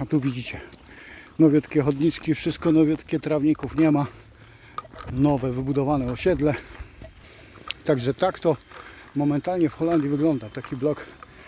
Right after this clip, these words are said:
staje w chwilę. Kupę nowych mieszkań, bo potrzeba. Tyle tu ludzi.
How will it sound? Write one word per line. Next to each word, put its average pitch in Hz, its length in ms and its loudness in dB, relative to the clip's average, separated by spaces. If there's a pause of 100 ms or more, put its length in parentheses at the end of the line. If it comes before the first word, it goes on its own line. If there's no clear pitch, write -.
(300)
staje 131 420 -4
w - 100 -12
chwilę. 147 440 0 (1120)
Kupę 151 260 0
nowych 135 340 -2
mieszkań, 135 420 -2 (400)
bo 127 140 -6
potrzeba. 127 520 -6 (800)
Tyle 156 240 0
tu 247 140 -2
ludzi. 247 640 -4